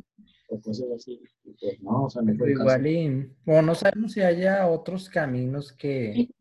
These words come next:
Speaker 2: solo
Speaker 3: Bueno, sí,
Speaker 2: conozca
Speaker 3: eso
Speaker 2: la gente
Speaker 3: nadie
Speaker 2: que
Speaker 3: sabe.
Speaker 2: trabaja ahí.
Speaker 1: Bueno, es
Speaker 3: Pero
Speaker 1: que yo, yo apoyo mi teoría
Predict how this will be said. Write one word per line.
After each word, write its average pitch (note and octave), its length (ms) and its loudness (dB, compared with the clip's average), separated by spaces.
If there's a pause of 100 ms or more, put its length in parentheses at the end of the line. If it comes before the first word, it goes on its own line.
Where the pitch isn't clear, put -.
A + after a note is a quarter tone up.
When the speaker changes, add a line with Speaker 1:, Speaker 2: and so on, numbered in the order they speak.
(160)
Speaker 2:
solo C#3 220 0
Speaker 3:
Bueno, B3+ 220 6
sí, B3+ 60 -8
Speaker 2:
conozca B3 240 4
Speaker 3:
eso C4+ 80 2
Speaker 2:
la - 80 -8
gente C#3 300 -6
Speaker 3:
nadie G#3 180 4
Speaker 2:
que A#3+ 60 2
Speaker 3:
sabe. G3+ 180 0
Speaker 2:
trabaja G#3 420 -10
ahí. B2 100 -12 (760)
Speaker 1:
Bueno, B2+ 200 2
es B2 80 -2
Speaker 3:
Pero A#3 120 2
Speaker 1:
que D3 60 6
yo, D3+ 180 6 (160)
yo B2 200 0
apoyo C#3+ 320 4
mi E3 180 2
teoría B2 500 2